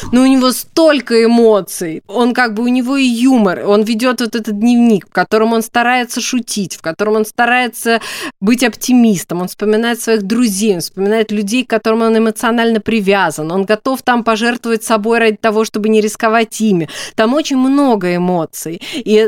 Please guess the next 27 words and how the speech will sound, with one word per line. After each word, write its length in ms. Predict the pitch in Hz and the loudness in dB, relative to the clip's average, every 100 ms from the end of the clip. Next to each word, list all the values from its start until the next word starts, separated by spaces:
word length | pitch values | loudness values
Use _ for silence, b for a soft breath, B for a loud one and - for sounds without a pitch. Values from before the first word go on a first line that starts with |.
| 208 | 0
и 140 | 226 226 | 0 2
эмоции, 460 | 240 359 453 262 | 2 0 0 0
на 160 | 220 208 | 0 0
самом 260 | 214 214 | 0 0
деле, 240 | 214 202 202 | 2 2 0
это, 260 | 196 190 131 | 0 -4 -2
да, 220 | 196 196 | 0 0
там 160 | 170 160 | 0 -2
много 300 | 180 170 165 | -2 -2 -4
физики, 460 | - 480 233 - | -4 -2 -2 -2
но 140 | 165 175 | -6 -4
там 300 | 233 262 214 | -2 0 -2
дофига 420 | 214 - 277 269 | -6 -6 0 0
эмоций. 400 | 208 330 508 254 | 2 -2 -4 -2
Эмоции, 300 | 226 339 - | -2 -2 -4
на 140 | 233 208 | -4 -4
самом 200 | 262 285 | -2 -2
деле, 160 | 233 | -2
то, 160 | 196 240 | -2 -2
на 120 | 294 | -4
чем 200 | - 208 | -2 -4
держится 420 | 180 202 233 - 214 | 0 -2 -2 -2 -4
этот 220 | 208 - | -2 -2
роман, 340 | 202 190 226 | 0 2 0
и 20 | |
то, 160 | 226 208 | 0 -2
что 140 | 208 | -4